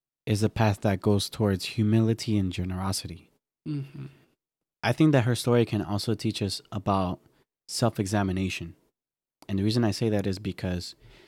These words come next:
Speaker 1: she reacted to all of those things that her fiance was saying. She,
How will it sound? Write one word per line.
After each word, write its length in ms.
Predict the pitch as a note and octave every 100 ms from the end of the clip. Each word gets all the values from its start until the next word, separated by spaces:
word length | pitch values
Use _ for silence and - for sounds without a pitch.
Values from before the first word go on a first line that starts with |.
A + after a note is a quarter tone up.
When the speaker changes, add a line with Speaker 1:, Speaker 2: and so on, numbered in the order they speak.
| _ _ _
Speaker 1:
she 680 | - - - C#3+ D#3 D3+ - _ _ _ _ G2+
reacted 1000 | G#2 A2+ A2+ A2+ C3 C3+ G2+ F#2+ F#2+ - _ _ _ _ _ _
to 140 | - B2
all 180 | A#2+ D#3+
of 80 |
those 180 | D3+ C#3
things 180 | D3 C#3
that 160 | C3 A#2
her 120 | A#2+
fiance 400 | A2 G#2 A2 B2+
was 180 | G#2 -
saying. 360 | G2 G#2+ C3+ - _ _ _ _ _
She, 420 | - - C#3+ C#3+